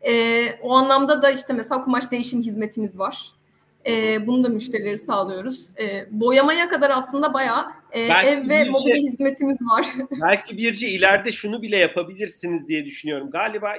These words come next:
Speaker 2: isim vermemde sakınca yok. Yani sonuçta galiba ikea'nın mı vardı böyle bir hizmeti? Ee,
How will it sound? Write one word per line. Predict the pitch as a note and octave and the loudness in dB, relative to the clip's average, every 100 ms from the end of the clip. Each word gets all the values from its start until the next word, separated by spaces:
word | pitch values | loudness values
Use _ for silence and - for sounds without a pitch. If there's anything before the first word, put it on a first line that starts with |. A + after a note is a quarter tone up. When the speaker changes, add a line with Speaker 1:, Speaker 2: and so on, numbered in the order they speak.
| - | -12
Speaker 2:
isim | - E4 | -12 -6
vermemde | D#4 E4 B3+ B3 A#3+ | -4 -4 -4 -6 -6
sakınca | A3+ A#3+ - A3+ G#3+ | -8 -8 -10 -10 -6
yok. | F3 - | -6 -4
Yani | F3+ D3+ | -6 -6
sonuçta | C#3+ F3+ E3+ - E3 _ _ - | -8 -12 -10 -8 -8 _ _ -4
galiba | F#3 A3+ | -2 -2
ikea'nın | - D#3 - B3 B3+ A3 | -6 -10 -4 -2 -2 -4
mı | F3 D3+ | -4 -2
vardı | C#3+ C#3 C3 | 0 -2 -6
böyle | C3+ C3 C#3 | -8 -8 -8
bir | C#3 | -12
hizmeti? | C3 D3 C3+ D3+ B2+ _ _ - | -12 -8 -8 -8 -12 _ _ -12
Ee, | C3 C3+ C3+ | -10 -8 -10